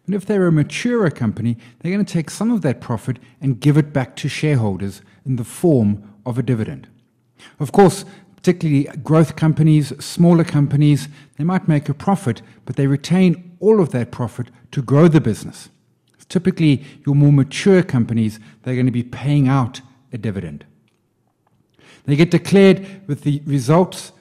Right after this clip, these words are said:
at interim and year-end stage. So every six months, any dividend, if at all, will be declared with those results announcements, telling you what the dividend is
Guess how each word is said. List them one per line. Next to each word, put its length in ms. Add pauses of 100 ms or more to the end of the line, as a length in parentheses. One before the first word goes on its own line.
(120)
at 180
interim 460
and 180
year-end 640
stage. 540 (400)
So 140
every 220
six 360
months, 380 (280)
any 180
dividend, 580
if 240
at 240
all, 440 (240)
will 120
be 100
declared 540
with 560
those 440
results 480
announcements, 680 (240)
telling 260
you 300
what 300
the 80
dividend 440
is 240